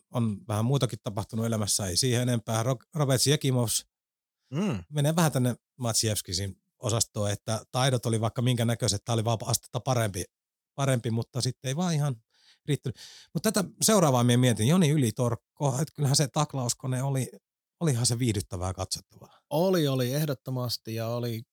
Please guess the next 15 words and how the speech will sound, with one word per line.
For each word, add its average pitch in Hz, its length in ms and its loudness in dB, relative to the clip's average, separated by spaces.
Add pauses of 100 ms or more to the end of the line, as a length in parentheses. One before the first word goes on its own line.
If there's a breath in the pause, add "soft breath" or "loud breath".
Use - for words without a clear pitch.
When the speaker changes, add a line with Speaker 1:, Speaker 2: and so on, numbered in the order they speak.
Speaker 2:
kuitenkin, 127 340 -4
vaikka 135 260 -4
ei 131 60 -2
nyt, 135 180 -6
nyt 151 180 0
puhutaan 127 440 -2 (280)
tietenkin 127 320 -4
Saipan 120 460 -4 (200)
edustuksen 135 440 -6
liigajoukkueesta, 117 920 -4
mutta 104 640 -10
oli 110 420 -12 (140)
tietenkin 117 340 -8
Saipan 120 280 -8
A-junnien, 117 540 -6